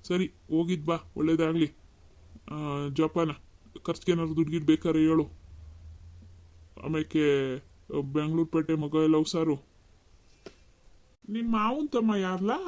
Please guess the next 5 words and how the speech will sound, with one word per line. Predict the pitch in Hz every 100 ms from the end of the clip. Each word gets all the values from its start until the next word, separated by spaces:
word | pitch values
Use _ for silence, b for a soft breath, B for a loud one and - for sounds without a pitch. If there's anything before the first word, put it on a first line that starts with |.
| 285 202
ಪೇಟೆಲಿ | 196 196 180 180 190
ಇದ್ದೀನು? | 185 180 180 190 233 262 - - - - - - - -
ಎರಡನೇವನು | 220 202 202 208 220 220 208 220 220 214 202
ಹೋಗ್ಬಿಟ್ಟ | 190 202 190 180
ಅವನು | 156 139 135 147 185 202